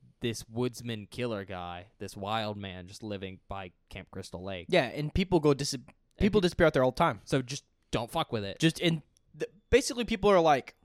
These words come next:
Speaker 2: if you're not local and you go traipsing around in there, you're going to go missing, and no one's gonna know what happened to you. And th-, like, what's cool to me is, like, we get this from Clay's perspective of him investigating, looking for his sister. So he just goes around to multiple people and, like, talks to them. And they,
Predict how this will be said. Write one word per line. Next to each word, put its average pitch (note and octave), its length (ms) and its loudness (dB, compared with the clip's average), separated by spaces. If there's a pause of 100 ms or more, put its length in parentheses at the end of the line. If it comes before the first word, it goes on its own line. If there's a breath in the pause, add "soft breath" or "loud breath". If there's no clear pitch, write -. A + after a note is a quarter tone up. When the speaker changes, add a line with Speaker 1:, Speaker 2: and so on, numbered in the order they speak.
(220)
Speaker 2:
if F#3+ 200 4
you're A3+ 80 8
not A3+ 200 8
local D3+ 480 8 (280)
and C#3+ 100 -6
you D#3 100 -2
go D#3+ 140 8
traipsing F3 340 4
around E3 140 2
in D3+ 60 2
there, B2 180 0
you're C3 160 0
going D#3 380 4
to C#3+ 100 -6
go C#3 140 6
missing, E3 400 0
and C3 180 -4
no D3 120 4
one's D#3+ 180 4
gonna C#3+ 160 0
know C#3 100 4
what C3 100 2
happened C3 300 -4
to F2+ 80 -12
you. - 140 -14 (560)
And A#3+ 160 2
th-, B3+ 140 0
like, A3+ 280 4 (160)
what's G3 300 4
cool D4 200 -2
to A#3 100 0
me B3+ 140 -4
is, G#3+ 140 -4
like, F3+ 300 0 (200)
we F#3 100 -2
get G3+ 320 4
this A3 220 2
from F3 380 0 (180)
Clay's D#3+ 360 2
perspective E3 720 0
of C3+ 220 0
him D3 180 0
investigating, C#3 760 -2
looking C#3 300 -2
for C3+ 160 2
his B2+ 160 -2
sister. D3 400 0 (300 soft breath)
So F3 240 8
he E3+ 120 2
just G#3 240 -2
goes F3 220 8
around F3 220 2
to E3 80 2
multiple D3 340 2
people C3+ 420 0
and, C3+ 140 -4
like, B2+ 220 -4
talks - 340 2
to C3 80 0
them. A2 240 -2
And D#3 160 -4
they, F3+ 160 2